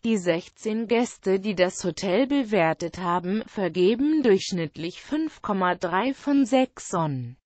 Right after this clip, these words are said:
Leider liegen nicht mehr Bewertungen als die sechzehn vorhanden vor. Daher sind die Aussagen mit Vorsicht zu genießen. Nun die Bewertungen im Detail. Gastronomie.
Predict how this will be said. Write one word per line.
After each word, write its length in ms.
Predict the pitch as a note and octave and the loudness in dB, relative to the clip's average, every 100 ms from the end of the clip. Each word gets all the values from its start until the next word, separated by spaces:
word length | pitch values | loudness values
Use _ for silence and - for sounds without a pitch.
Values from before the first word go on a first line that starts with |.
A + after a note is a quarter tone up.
| _ | _
Leider 500 | G#3 A3 C4+ D4+ D4+ | 6 8 8 6 4
liegen 440 | A#3+ G3 F#3+ G#3 | 2 -2 0 2
nicht 280 | A3 B3 - | 2 0 -4
mehr 220 | F3+ D#3+ | 0 0
Bewertungen 840 | D3+ D#3 D3+ G3 C4 - G#3+ F#3+ G#3+ | 2 -2 0 2 2 0 0 0 0
als 360 | - G#3 - - | -2 -4 -6 -6
die 160 | B3+ | -4
sechzehn 760 | G#3 A#3+ D#4+ - - F3 E3 E3+ | 2 2 2 -2 -8 -6 -4 -4
vorhanden 640 | F#3+ E3+ E3 F#3+ G#3 F#3 | 0 0 2 4 4 2
vor. 460 | D#3+ D#3+ D3+ C#3 C3+ _ _ | -2 -2 0 0 -4 _ _
Daher 540 | - A3 A3+ A#3 D4+ D#4+ | 2 4 4 2 2 2
sind 300 | A3+ G#3+ A#3+ | 4 4 4
die 180 | A#3+ - | 0 2
Aussagen 720 | C4 C4 - F#3 E3 E3 F3 | 2 2 0 2 2 0 0
mit 180 | E3 | -2
Vorsicht 560 | - F3+ F#3 F#3 F3 - | 0 2 2 2 -4 -6
zu 160 | F3+ D#3+ | -8 -4
genießen. 760 | F#3 E3+ E3 D3 - C#3+ C#3 _ _ - | -4 -4 -6 -8 -8 -10 -10 _ _ 0
Nun 440 | G#3+ B3+ D#4 E4 | 2 4 2 2
die 140 | C4+ | 0
Bewertungen 920 | F#3+ F#3 E3 D#3+ D#3+ - F#3 E3+ D#3+ | 2 0 4 4 4 2 -2 -2 -2
im 140 | D#3+ G3 | -2 0
Detail. 680 | A3+ - B3+ B3 F#3 D3 - _ - | -2 -4 -4 -2 -2 -4 -8 _ 0
Gastronomie. 1000 | A3 A3 - - F3 D#3 D3+ D3+ C3 B2+ | 2 2 -4 -4 -2 -2 -4 -6 -8 -10